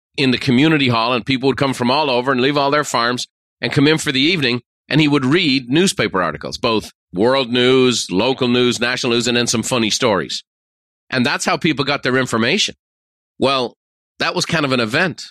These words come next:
And then they go back to the farm and give them something to think about or whatever else and go back to their work and back to their lives. We don't have that. We have news stories. We have clickbait. We have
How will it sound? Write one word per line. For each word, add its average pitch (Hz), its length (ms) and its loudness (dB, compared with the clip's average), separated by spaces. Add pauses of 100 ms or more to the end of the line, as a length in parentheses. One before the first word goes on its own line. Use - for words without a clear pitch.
(720)
And 117 100 2
then 143 120 2
they 170 120 0
go 135 100 0
back 120 200 -4
to 117 80 -6
the 104 80 -2
farm 120 340 0
and 107 120 -2
give 113 120 -4
them 107 60 -2
something 101 220 -2
to 110 60 -8
think 113 160 -2
about 104 280 -2
or 98 60 -2
whatever 104 360 0
else 120 340 -2
and 80 140 -8 (340)
go 117 80 0
back 113 200 -4
to - 60 -10
their 95 120 0
work 113 240 0
and 101 80 -8
back 98 160 -4
to 98 80 -6
their 95 80 0
lives. 120 240 -2
We 123 260 0
don't 139 240 0
have 98 240 -6
that. 67 160 -10
We 127 260 0
have 95 300 -2 (460)
news 156 260 2
stories. 123 380 0
We 147 120 0
have 107 140 -4
clickbait. 127 600 -2 (720)
We 143 220 2
have 117 520 -2